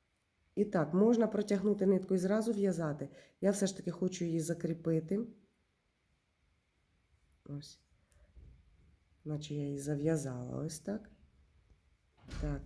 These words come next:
потім я її сюди поверну і буду її пров'язувати разом з петлями. Ось тут я її буду ховати. Так. Далі, знову ж сюди ж, цю саму точку протягую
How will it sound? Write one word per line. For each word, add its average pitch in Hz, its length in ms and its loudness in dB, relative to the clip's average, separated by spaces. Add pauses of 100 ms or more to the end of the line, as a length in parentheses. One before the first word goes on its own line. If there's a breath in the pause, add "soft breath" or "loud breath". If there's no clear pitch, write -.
потім 190 360 4
я 160 160 4
її 151 200 2
сюди 151 300 -2
поверну 160 680 0 (360 loud breath)
і 170 100 -4
буду 214 240 2
її 180 160 4
пров'язувати 175 800 0
разом 180 420 0 (1600)
з - 120 -20
петлями. 143 580 -2
Ось 135 120 -10
тут 139 220 -12
я 139 60 -6
її 143 220 -4
буду 143 200 -4
ховати. 135 520 -8 (1040)
Так. 139 480 -6 (840 soft breath)
Далі, 165 460 4 (440)
знову 175 420 4
ж 165 60 -6
сюди 151 320 0
ж, - 120 -8
цю 240 120 -2
саму 214 320 4
точку 156 400 -4
протягую 151 720 -2